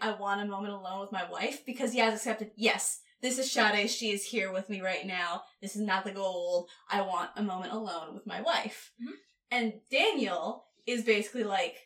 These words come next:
Speaker 1: "Oh, wait, no, sorry." Uh, then we cut back to Earth after he
Speaker 2: Yes.
Speaker 1: says, "I need a moment with, alone with my wife." We cut back to Earth. Uh, Sam's dad and Hammond once served together.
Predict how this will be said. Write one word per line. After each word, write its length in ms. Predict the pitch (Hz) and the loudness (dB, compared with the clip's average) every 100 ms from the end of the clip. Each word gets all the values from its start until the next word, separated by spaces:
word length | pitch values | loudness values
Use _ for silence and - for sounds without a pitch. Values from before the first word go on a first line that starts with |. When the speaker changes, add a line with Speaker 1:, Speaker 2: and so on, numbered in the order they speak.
| _ _ _ - | _ _ _ 0
Speaker 1:
"Oh, 100 | 214 | 2
wait, 140 | 190 - - | 2 -4 -10
no, 300 | 226 220 - - _ | -2 0 0 -4 _
sorry." 460 | - - 208 208 262 | -2 2 4 2 0
Uh, 300 | 240 240 226 | 4 6 6
then 160 | 254 320 | 4 0
we 160 | 359 | -2
cut 340 | - 254 226 226 | -2 2 2 2
back 240 | 214 202 | -2 -4
to 80 | - | -6
Earth 300 | - 226 - - _ | -12 -12 -18 -20 _
after 240 | 226 220 233 | -4 -2 0
he 120 | 240 | -2
Speaker 2:
Yes. 80 | 233 | 0
Speaker 1:
says, 320 | 226 196 196 - | 0 0 -2 -6
"I 100 | 208 | -2
need 140 | 214 | -2
a 40 | 208 | -2
moment 320 | 175 147 202 | -6 -6 -10
with, 180 | - - | -14 -10
alone 220 | 208 180 | -6 -6
with 100 | 175 | -8
my 120 | - | -10
wife." 220 | - 220 - _ _ _ | -10 -14 -18 _ _ _
We 60 | 220 | -6
cut 180 | 262 254 | -2 2
back 220 | 247 247 | 2 2
to 80 | - | -2
Earth. 280 | 208 208 - _ - _ | -2 -2 -4 _ -20 _
Uh, 340 | - 208 196 - | 2 6 6 4
Sam's 480 | - - 247 254 240 | 0 -2 -2 -2 2
dad 320 | 226 220 220 | 4 6 4
and 120 | 214 | 0
Hammond 480 | 202 226 214 226 226 | -2 0 0 2 0
once 220 | 208 208 | -2 -4
served 280 | - 208 202 | -4 -4 -6
together. 540 | - 226 208 208 202 | -4 0 0 0 -2